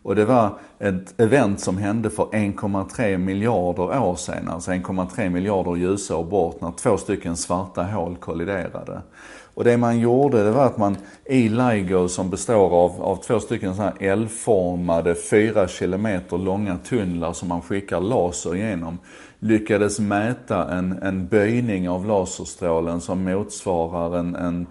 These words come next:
tjockleken av en, en tusendel av en proton. Alltså, det är så liten rörelse. Alltså, det här är så magiskt. Det här är ett av de, de mest fantastiska stycken ingenjörskonst som, som, som jag kan tänka mig, det här, det här bygget.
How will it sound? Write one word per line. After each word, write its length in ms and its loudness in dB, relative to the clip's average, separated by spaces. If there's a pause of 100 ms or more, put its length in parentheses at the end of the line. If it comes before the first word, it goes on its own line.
(300)
tjockleken 800 0
av 180 0
en, 240 -2
en 120 0
tusendel 840 -2
av 160 -2
en 120 -4
proton. 580 -4
Alltså, 220 -2
det 60 4
är 60 0
så 120 0
liten 460 2
rörelse. 380 4
Alltså, 180 0
det 80 4
här 220 0
är 140 0
så 220 -2
magiskt. 800 0
Det 80 0
här 200 0
är 180 -2 (340)
ett 320 0
av 180 4
de, 360 -2
de 380 0
mest 360 0
fantastiska 920 -4
stycken 380 -6
ingenjörskonst 1160 -6
som, 160 -8
som, 340 -6
som 320 -2
jag 140 -2
kan 180 -6
tänka 420 -8
mig, 240 -10
det 80 -10
här, 300 -10
det 80 -10
här 140 -6
bygget. 540 -10